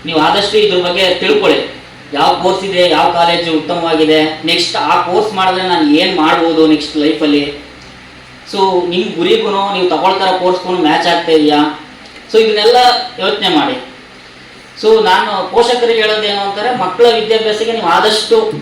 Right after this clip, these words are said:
ಏನು ಬೆಂಬಲವಾಗಿ ನಿಂತ್ಕೊಳ್ಳಿ, ಆ, ಅವ್ರಿಗೆ ಬೆನ್ತಟ್ಟಿ ಮುಂದೆ ಕಳಿಸಿ. ಆ, ಬಹುಶಃ ನಮ್ಮ ಹಳ್ಳಿಗಳಲ್ಲಿ, ಆ,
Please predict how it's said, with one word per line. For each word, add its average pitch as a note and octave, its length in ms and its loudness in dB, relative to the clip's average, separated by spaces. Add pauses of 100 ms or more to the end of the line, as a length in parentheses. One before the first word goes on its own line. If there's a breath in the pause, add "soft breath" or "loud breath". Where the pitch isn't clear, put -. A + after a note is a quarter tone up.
(120)
ಏನು F3+ 260 -4
ಬೆಂಬಲವಾಗಿ F#3 560 0
ನಿಂತ್ಕೊಳ್ಳಿ, D#3 560 0
ಆ, - 760 -14 (320)
ಅವ್ರಿಗೆ E3 280 -2
ಬೆನ್ತಟ್ಟಿ A3+ 440 0
ಮುಂದೆ F#3+ 280 0
ಕಳಿಸಿ. E3 600 -2 (480)
ಆ, D3+ 280 -6
ಬಹುಶಃ F#3 420 2
ನಮ್ಮ F#3 140 0
ಹಳ್ಳಿಗಳಲ್ಲಿ, F#3+ 920 2
ಆ, F3+ 40 4